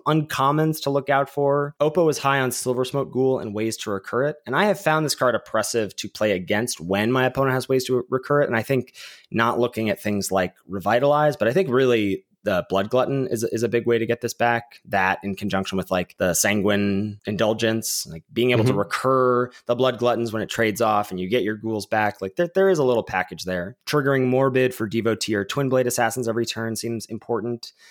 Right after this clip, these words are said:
Speaker 1: Uh, this is my, my favorite takeaway I got was from Mister Lufubu, which is that Sanctum of Stonefangs is the best black two drop for him.
Speaker 2: Yeah, I'm gonna, I'm gonna push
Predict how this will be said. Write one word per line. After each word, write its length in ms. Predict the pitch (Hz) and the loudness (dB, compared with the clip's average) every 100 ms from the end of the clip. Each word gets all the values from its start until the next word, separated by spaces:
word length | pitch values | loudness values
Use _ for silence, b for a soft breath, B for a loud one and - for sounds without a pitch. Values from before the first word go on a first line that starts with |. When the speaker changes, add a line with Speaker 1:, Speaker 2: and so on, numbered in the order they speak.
| B 110 | B 0
Speaker 1:
Uh, 120 | 107 | 2
this 200 | 190 220 | 2 2
is 80 | 160 | 0
my, 120 | 131 | 2
my 140 | 139 | 2
favorite 380 | 131 202 190 143 | 2 2 2 0
takeaway 300 | 135 127 120 | -2 2 2
I 100 | 107 | 2
got 240 | 110 90 | 2 0
was 100 | 95 | -2
from 160 | - 107 | -6 -6
Mister 320 | 104 110 101 - | -6 -6 -6 -4
Lufubu, 560 | 117 110 110 101 101 95 | -6 -4 -4 0 0 -2
which 200 | 101 104 | -6 -8
is 100 | 98 | -4
that 200 | 98 - _ - | -4 -4 _ -4
Sanctum 360 | 156 170 180 | 0 2 2
of 60 | 151 | 0
Stonefangs 640 | - 131 120 117 107 104 - | 0 -2 0 0 0 -4 -2
is 340 | 107 98 92 | 0 0 -2
the 180 | 90 107 | -2 -2
best 320 | 92 104 - | 0 -2 0
black 240 | 104 90 - | 0 -2 -4
two 120 | 90 | -6
drop 260 | 76 73 | -4 -6
for 100 | 92 | -8
him. 280 | 90 60 - _ | -10 -14 -20 _
Speaker 2:
Yeah, 320 | 123 156 151 | 0 2 2
I'm 140 | 208 | 2
gonna, 240 | 269 202 - | 2 0 -2
I'm 140 | 185 | 0
gonna 160 | 220 127 | 2 0
push 260 | - 120 | -2 -6